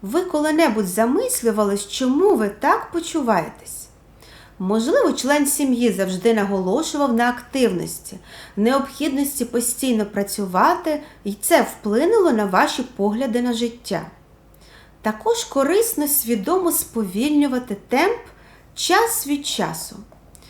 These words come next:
Неважливо, чи ви гуляєте, читаєте, чи просто робите коротку паузу, усвідомлюйте, що вам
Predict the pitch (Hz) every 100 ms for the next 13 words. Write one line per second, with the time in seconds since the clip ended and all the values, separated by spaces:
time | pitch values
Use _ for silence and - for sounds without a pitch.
0 | - - - 208 285 294 294 254 285 339
1 | 262 247 - 202 233 262 233 196 220 214
2 | 202 208 202 - 302 294 247 269 240 226
3 | 226 247 - 339 349 - 254 311 269 254
4 | 240 - 233 277 277 214 202 240 311 320
5 | 196 180 165 - - - - 277 277 240
6 | 247 190 233 392 311 196 180 175 170 -
7 | - - - 247 277 311 285